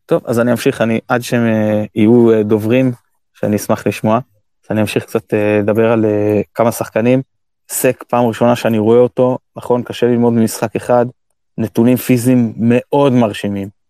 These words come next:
מאוד. אה, גם הוא וגם, אה, בוטימיציקה יודעים לטפל בכדור. אה, ראינו קצת, <laughs> אני לא יודע, אולי זה קצת לשפוט אותו לחומרה, אבל, אה, פורפר פעם אחת, מה שנקרא.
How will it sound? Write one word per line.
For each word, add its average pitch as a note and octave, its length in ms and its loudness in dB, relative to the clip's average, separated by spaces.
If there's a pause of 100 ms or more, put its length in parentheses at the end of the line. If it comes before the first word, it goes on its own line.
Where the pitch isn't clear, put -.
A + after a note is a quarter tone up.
מאוד. A#2 500 0 (440)
אה, G#2+ 560 2
גם B2+ 180 2
הוא C#3 140 2
וגם, C3 320 2
אה, A#2+ 100 2
בוטימיציקה B2 680 0 (340)
יודעים A#2 320 2
לטפל B2 320 0
בכדור. G#2 460 -4 (460)
אה, A2 760 2 (640)
ראינו D#3+ 380 4
קצת, - 340 -4 (420)
<laughs> - 400 -20
אני C3+ 100 2
לא D3+ 60 2
יודע, D#3 160 2
אולי B2+ 220 2
זה D3 80 -2
קצת - 200 -4 (100)
לשפוט A#2 340 -4
אותו C3+ 180 0
לחומרה, B2+ 460 2
אבל, G#2+ 220 -2 (500)
אה, A2 560 2 (140)
פורפר E3+ 500 2
פעם B2 220 2
אחת, A#2 260 -2
מה A#2+ 100 -2
שנקרא. G#2+ 520 0